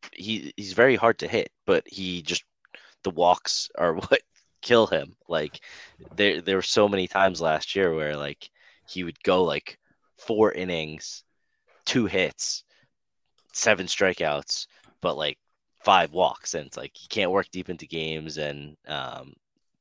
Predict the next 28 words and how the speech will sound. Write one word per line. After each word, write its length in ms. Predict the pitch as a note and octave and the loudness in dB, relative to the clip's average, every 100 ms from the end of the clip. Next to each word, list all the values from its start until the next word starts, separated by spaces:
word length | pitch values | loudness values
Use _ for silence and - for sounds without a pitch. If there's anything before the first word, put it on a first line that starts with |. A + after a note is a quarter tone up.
| _ - | _ -4
yeah, 240 | F#2+ C#2+ | -2 -2
so, 340 | - E2 D2+ - | -2 -2 -2 -6
like, 220 | D2+ C#2 - - _ _ - - - _ | -10 -10 -14 -20 _ _ -20 -20 -20 _
if, 240 | E2+ - E2 | -12 -6 -2
um, 420 | D2+ C#2 C2+ D#2+ _ _ _ | -2 -2 -8 -14 _ _ _
if 80 | |
he 120 | A2+ G#2+ | -14 -14
can 100 | F#2+ | -10
keep 240 | C3+ A#2+ | -8 -2
doing 160 | A#2+ A2 | -2 0
what 80 | |
he 60 | F#2+ | -2
was 100 | E2+ | -4
doing 180 | G#2+ F2+ | -4 -4
before 180 | - E2+ | -4 -4
he 60 | |
got 180 | D#2 C#2 | -4 -4
hurt, 280 | G2 F#2 D2 D2+ | 0 0 0 -6
I, 160 | D2+ - | -8 -8
I 80 | D2+ | -6
love 260 | D#2 D#2+ | -4 -4
that, 220 | C#2 C#2 - _ | -6 -8 -10 _
um, 340 | D2+ B1+ C#2 - _ _ _ - | -14 -14 -18 -20 _ _ _ -4
I 60 | E2+ | -2
love 140 | C#2+ | 0
that 180 | C#2 - | -4 -4
ad 220 | C#2 C2+ | -6 -8
because, 580 | D2 - C#2+ C#2+ - | -12 -10 -6 -6 -8